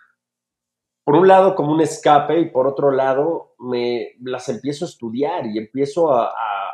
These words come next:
a, a ver cine de forma compulsiva. Eh, me veo todo el cine de los ochentas, me veo Goonies, Gremlins, Regreso al Futuro,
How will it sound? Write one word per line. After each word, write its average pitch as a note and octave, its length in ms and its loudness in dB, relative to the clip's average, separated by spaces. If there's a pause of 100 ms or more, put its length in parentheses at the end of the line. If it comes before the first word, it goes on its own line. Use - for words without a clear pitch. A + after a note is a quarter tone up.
a, G#2+ 220 -6 (140)
a A2+ 100 -4
ver B2+ 160 0
cine D3+ 480 -2
de B2+ 140 0
forma D3 380 -4
compulsiva. A2+ 840 -6 (680)
Eh, A#2 340 0
me A#2+ 140 0
veo C#3 200 2
todo C#3+ 220 2
el C#3 80 -2
cine D3 260 -2
de B2+ 80 2
los A2+ 220 -8
ochentas, B2 840 -4
me G2+ 140 -10
veo G2+ 680 -8
Goonies, B2+ 500 -2
Gremlins, A#2+ 680 -4
Regreso A#2 340 -8
al A2 80 -8
Futuro, A#2 760 0